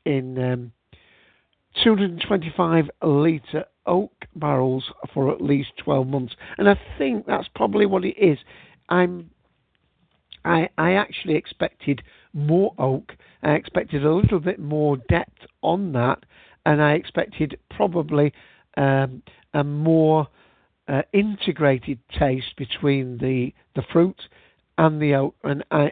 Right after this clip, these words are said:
I'm getting, as I said, this slightly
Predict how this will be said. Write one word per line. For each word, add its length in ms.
I'm 260
getting, 500
as 120
I 160
said, 140
this 100
slightly 800